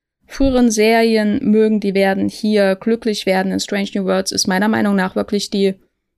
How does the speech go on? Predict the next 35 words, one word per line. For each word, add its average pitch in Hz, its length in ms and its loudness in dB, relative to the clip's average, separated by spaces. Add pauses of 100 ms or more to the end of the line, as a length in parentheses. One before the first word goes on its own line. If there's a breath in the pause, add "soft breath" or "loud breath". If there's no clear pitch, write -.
(120)
beste 226 320 0
Serie 208 360 2
seit 196 380 -2
Deep 220 180 -2
Space 208 480 -2
Nine 226 460 0 (400)
und 214 220 -2
hat 214 140 0
einen 208 120 0
enorm 214 320 4
starken 208 640 -2 (120)
Einstieg 208 600 0
von 202 220 -4
vornherein, 202 720 -2
wie 202 120 -2
man 196 160 0
ihn 202 140 0
lange 190 260 0
nicht 190 200 -2
mehr 196 100 -2
in - 60 0
diesem 196 240 -6
Universum 180 680 -2 (680 soft breath)
gesehen 185 500 0
hat. - 400 -8 (200)
Und 202 420 0
wir 214 100 2
deutschen 247 380 2
Fans 247 300 0
müssen 226 220 0
leider 208 260 2
noch 208 180 -4
ein 208 80 -4
bisschen 208 360 -2
warten 330 420 0